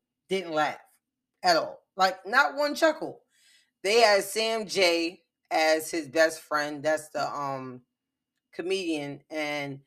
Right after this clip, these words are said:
I don't think her comedy's funny. I, I don't find it funny at all. Like, I would have preferred, like, a Michael Che maybe.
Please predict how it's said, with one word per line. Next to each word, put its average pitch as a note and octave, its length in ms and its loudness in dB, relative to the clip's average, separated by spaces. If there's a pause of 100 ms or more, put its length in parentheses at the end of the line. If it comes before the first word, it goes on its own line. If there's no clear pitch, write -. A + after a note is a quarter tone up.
(320)
I A#3+ 140 10
don't F#4 240 2
think D4+ 240 0
her D4 160 6
comedy's D#4 580 0
funny. D#4+ 460 -4 (100)
I, - 120 -8 (300)
I E3 120 -4
don't F#3 320 -4 (160)
find F#3+ 340 -2
it F3+ 140 -6 (1040)
funny G#3 300 0
at F#3 60 -4
all. D#3+ 360 -2
Like, D#3 240 -2
I C3 160 2
would E3 180 -6
have D#3 140 -10
preferred, D#3 340 -6
like, D3+ 160 -6
a C#3+ 60 -10
Michael D3 380 -6
Che F3 260 -2
maybe. F#3 480 -8